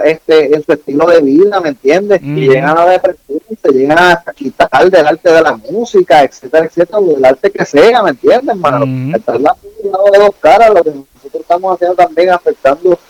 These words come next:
Speaker 1: a personas que no tienen realmente toda la culpa de lo que está sucediendo.
Speaker 2: Exactamente. Así mismito es.
Speaker 1: Porque hay artistas que se desconectan completamente de las redes, porque saben que la mayoría de lo que hay en las redes es negativo hacia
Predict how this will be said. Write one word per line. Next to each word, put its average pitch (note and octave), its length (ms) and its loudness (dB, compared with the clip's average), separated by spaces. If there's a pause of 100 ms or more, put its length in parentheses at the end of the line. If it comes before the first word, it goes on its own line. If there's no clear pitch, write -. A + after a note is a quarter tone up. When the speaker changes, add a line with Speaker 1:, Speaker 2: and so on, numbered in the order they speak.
(180)
Speaker 1:
a C#3+ 140 4
personas E3 500 0
que D3+ 120 0
no D3 140 -4
tienen F3 240 -4 (100)
realmente E3+ 540 0
toda E3 240 2
la E3 120 2
culpa D#3+ 380 -4
de D#3 60 -2
lo D3+ 60 -10
que C#3+ 80 -2
está C3+ 200 -4
sucediendo. D3+ 760 -2 (280)
Speaker 2:
Exactamente. B2+ 840 -10 (480)
Así A2+ 220 -10
mismito C3 500 -4
es. G#2+ 80 -12 (680)
Speaker 1:
Porque D3+ 200 0
hay F3 120 4
artistas G3 580 0
que F#3+ 100 -8
se F#3 120 -6
desconectan F3 560 -10
completamente D#3+ 760 0
de D#3 80 4
las D3+ 200 -2
redes, C3 320 -2 (180)
porque C#3+ 300 0
saben F#3+ 280 2
que - 160 0
la F#3+ 120 4
mayoría C#3+ 360 4
de C#3+ 60 4
lo D3 80 2
que D3+ 100 0
hay D3+ 120 4
en D#3 100 2
las D3 180 0
redes G#3 360 4 (160)
es C#3+ 140 0
negativo G3+ 540 4
hacia E3 320 4